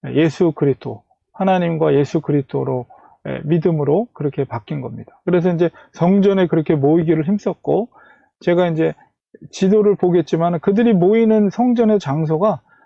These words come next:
솔로몬 행각이라는 곳입니다.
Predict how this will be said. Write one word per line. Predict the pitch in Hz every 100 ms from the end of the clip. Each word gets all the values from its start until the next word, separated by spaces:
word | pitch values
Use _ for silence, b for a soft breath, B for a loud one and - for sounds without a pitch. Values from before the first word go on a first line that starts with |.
| b
솔로몬 | - - 269 277 247 240
행각이라는 | 202 247 240 220 190 175 156 147
곳입니다. | 165 156 175 139 117 117